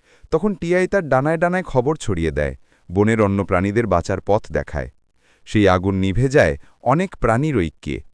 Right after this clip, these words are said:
সেদিন সবাই টিয়ার নাম উচ্চারণ করল শ্রদ্ধায়। বন যেন নতুন করে নিঃশ্বাস নিল, পাতার ফাঁকে আবার সূর্যের আলো, নদীতে ভাসে পদ্ম ফুলের হাসি।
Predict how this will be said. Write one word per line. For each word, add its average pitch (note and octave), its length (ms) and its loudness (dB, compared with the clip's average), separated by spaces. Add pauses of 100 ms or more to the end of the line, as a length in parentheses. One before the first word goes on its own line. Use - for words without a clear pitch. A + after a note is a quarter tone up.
(520)
সেদিন F#2+ 360 -2
সবাই G2+ 420 2
টিয়ার G#2 260 2
নাম F2 260 2
উচ্চারণ F2 420 0
করল F2 300 -2
শ্রদ্ধায়। D2 640 -4 (760)
বন D#3+ 260 2
যেন F#3 220 0
নতুন F3+ 380 -2
করে A2 220 0
নিঃশ্বাস F2+ 440 -4
নিল, D#2 260 -2 (400)
পাতার E2+ 340 0
ফাঁকে F#2 320 -2
আবার F#2 280 4
সূর্যের F2+ 440 -2
আলো, D#2+ 280 0 (440)
নদীতে A#2+ 340 0
ভাসে C#3 400 -4
পদ্ম G2 300 0
ফুলের D#2+ 320 -4
হাসি। D2+ 400 -8